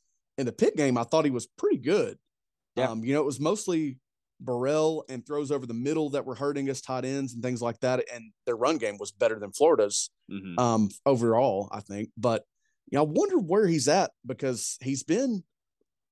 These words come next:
Speaker 1: probably the, the, the bright spot for the corners to this point, I would say.
Speaker 2: Yeah. Uh, so, so on this conversation, it, it, you, you just, you just triggered a thought here.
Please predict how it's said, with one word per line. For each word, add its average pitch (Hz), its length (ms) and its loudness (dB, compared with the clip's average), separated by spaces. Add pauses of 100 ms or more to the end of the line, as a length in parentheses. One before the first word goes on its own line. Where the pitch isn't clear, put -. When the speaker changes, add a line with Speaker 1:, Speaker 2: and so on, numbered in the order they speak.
(100)
Speaker 1:
probably 349 220 0
the, 117 220 -2 (180)
the, 120 160 -6 (240)
the 139 80 2
bright 131 300 2
spot 117 360 -2
for - 60 -10
the 117 80 -4
corners 151 520 -2
to 139 100 -6
this 113 140 -6
point, 120 280 -2
I 107 60 -2
would 101 160 -6
say. 127 300 -4 (180)
Speaker 2:
Yeah. 131 200 0 (440)
Uh, 175 80 4 (180)
so, 208 360 4
so 277 240 2
on 302 160 4
this 208 140 2
conversation, 151 760 -2
it, 139 140 -8
it, - 160 -10 (160)
you, 143 260 -16
you 143 180 -6
just, 139 240 -6
you 143 80 -2
just 131 320 -6
triggered 127 300 0
a - 40 -6
thought 120 280 2
here. 107 240 -4